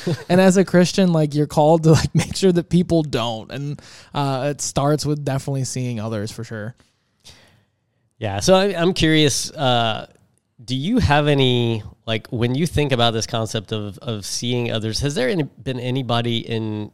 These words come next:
Speaker 1: in your life that you're like, "Man, that person, I felt valued, I felt heard, I felt seen.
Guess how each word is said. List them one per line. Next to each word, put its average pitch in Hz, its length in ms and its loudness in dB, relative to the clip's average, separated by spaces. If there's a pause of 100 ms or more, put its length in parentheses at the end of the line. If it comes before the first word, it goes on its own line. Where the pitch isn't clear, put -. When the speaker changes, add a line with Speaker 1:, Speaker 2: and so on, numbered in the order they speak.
(120)
Speaker 1:
in 110 140 -8
your 113 220 -4
life 107 540 -4 (580)
that 110 260 -4
you're 120 120 -2
like, 113 240 -2
"Man, 120 340 -2
that 131 280 -2
person, 127 720 -2 (360)
I 131 80 0
felt 110 320 -4
valued, 127 420 2
I 113 80 2
felt 101 320 -6
heard, 127 380 -2
I 101 60 -2
felt - 260 -8
seen. 110 680 -4